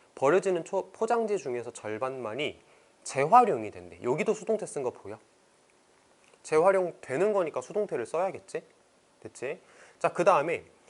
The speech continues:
요 부분을 한번 짚고 넘어가 볼게. 요 부분을. 뭘 짚겠냐라고 하는 거냐면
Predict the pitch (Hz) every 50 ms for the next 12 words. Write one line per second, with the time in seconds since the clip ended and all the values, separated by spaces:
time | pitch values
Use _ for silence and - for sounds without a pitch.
0 | - - - 147 190 226 226 269 277 240 233 196 170 165 160 151 131 113 - -
1 | 123 - - 196 180 127 101 98 98 92 92 90 87 90 85 - - 82 - 101
2 | 107 104 107 104 92 92 87 80 80 82 - 117 131 143 135 - - _ - 127
3 | 123 120 107 104 104 107 107 101 - 87 87 98 104 117 143 151 147 - 92 87
4 | 87 82 98 127 123 90